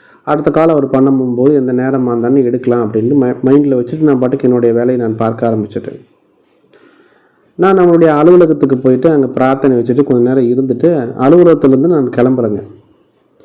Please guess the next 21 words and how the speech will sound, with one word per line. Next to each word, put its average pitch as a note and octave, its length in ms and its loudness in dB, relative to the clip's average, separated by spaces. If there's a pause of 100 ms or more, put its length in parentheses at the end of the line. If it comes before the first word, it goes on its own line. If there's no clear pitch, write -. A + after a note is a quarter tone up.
(880)
அலுவலகத்துலேருந்து F3+ 680 2
கிளம்பி D3 800 0
கரெக்டா E3+ 440 0
புளியங்குளம் F3+ 480 4
விநாயகர் D#3 440 0
கோவிலை C#3 400 2
தாண்டி D#3 480 2
நான் C3+ 260 -2
வந்து C3 500 0
ஹாரா-, C#3+ 360 2
இதுல B2+ 440 -4 (300)
ரேஸ் F#3 300 0
கோர்ஸ் F#3 240 2
வழியாக C3 500 0
நான் A2+ 300 -4 (200)
வ-, - 20 -18
வ-, - 220 -8
வரேன். A#2 480 -6 (480)
அதான் C3 80 -8
என்னுடைய C3 340 0
ரூட்டு. A#2+ 280 -4